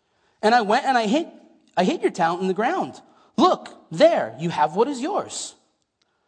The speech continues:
But his Lord answered and said to him,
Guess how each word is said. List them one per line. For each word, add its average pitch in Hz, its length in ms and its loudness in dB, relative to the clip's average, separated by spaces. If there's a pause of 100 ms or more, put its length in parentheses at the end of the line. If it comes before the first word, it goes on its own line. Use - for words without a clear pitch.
(680)
But 156 120 -6
his 147 160 -10
Lord 196 380 -4 (360)
answered 165 460 -6
and 131 140 -14
said 151 260 -8
to 147 60 -10
him, 151 260 -10